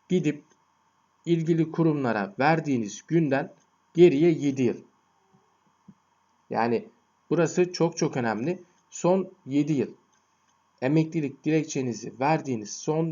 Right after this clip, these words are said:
yedi yıl. S G K'dan bin iki yüz altmış bir gün priminiz varsa, Bağkur'dan bin iki yüz altmış bir gün varsa,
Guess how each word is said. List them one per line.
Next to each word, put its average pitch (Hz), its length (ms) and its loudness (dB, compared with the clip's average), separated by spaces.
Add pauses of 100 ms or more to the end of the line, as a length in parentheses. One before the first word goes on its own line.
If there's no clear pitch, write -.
yedi 135 260 0
yıl. 135 320 2 (880)
S - 240 0
G 170 160 4
K'dan 156 560 0
bin 143 140 2
iki 151 200 -4
yüz 143 160 -2
altmış 147 440 -4
bir 156 140 2
gün 135 260 -2
priminiz 127 540 -2
varsa, 120 460 -2 (500)
Bağkur'dan 143 640 0
bin 131 120 0
iki 131 200 -6
yüz 123 120 -4
altmış 123 400 -6
bir 135 120 -2
gün 113 280 -6
varsa, 139 500 -4